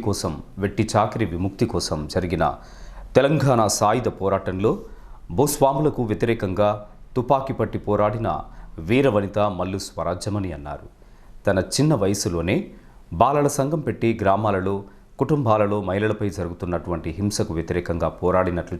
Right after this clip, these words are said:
చెప్పారు. అన్న భీమ్రెడ్డి నరసింహారెడ్డి ఆదర్శాలకు ఆకర్షితురాలైన మల్లు స్వరాజ్యం వెట్టి చాకిరికి వ్యతిరేకంగా పోరాడి ప్రజల్లో చైతన్యాన్ని కలిగించిందని వివరించారు. సిపిఎం పార్టీ తెలంగాణ రాష్ట్ర నాయకురాలుగా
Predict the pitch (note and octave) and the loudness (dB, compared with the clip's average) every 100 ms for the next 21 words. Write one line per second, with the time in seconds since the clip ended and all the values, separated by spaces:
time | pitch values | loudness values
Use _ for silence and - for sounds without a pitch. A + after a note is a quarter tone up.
0 | F2+ - G2+ A#2 G3+ - - - - - | -6 2 4 4 0 -12 -20 -20 -20 -18
1 | - A#2 C#3 A#2 B2 E3+ D3 B2 C3 A#2+ | 0 2 4 2 4 4 4 2 2 2
2 | G#2+ C3+ A#2+ A#2 F#2 F2+ E2 - F#2+ G#2+ | 0 -2 -2 0 -2 -4 -6 0 0 0
3 | G#2+ - A2 B2+ G2 - F#2 - - - | -4 -2 -2 -2 -6 -2 -2 -2 -10 -10
4 | F2+ F2 F2 E2 D#2 - - - - F#2 | -4 -2 -2 -4 -6 -6 -16 -20 -8 0
5 | A2+ A#2 - F2+ F#2+ A#2 C3+ - - - | 2 2 0 0 0 0 -2 -4 -16 -20
6 | - - G2+ C#3+ G3 E3 C#3+ A#2+ G2+ G2+ | -20 -2 -2 0 0 0 -2 -6 -4 -4
7 | A#2+ A#2+ G#2 G2 F2 G2+ G#2 G#2 F2 F#2+ | -2 -2 0 -2 0 0 2 0 -4 -8
8 | F2+ G2 F2+ F2 G#2 A#2 A2 F2+ D#2+ F2 | -8 -8 -8 -6 -8 -6 -6 -6 -6 -8
9 | F2 F#2+ F#2 G2 G#2+ F2 D2+ D2+ C#2+ - | -6 -6 -6 -4 -4 -4 -6 -8 -8 -6
10 | D#2 - - G2 F2+ E2+ E2+ D#2+ A#2 G3 | -6 -4 -4 -2 -2 0 0 2 0 0
11 | - - - - A#2+ C3+ B2+ B2 F#2 F2+ | -4 -18 -12 2 4 4 2 2 4 2
12 | A2 - F2 G2 A2 G#2 F#2 F2 | 0 -2 0 0 0 0 0 2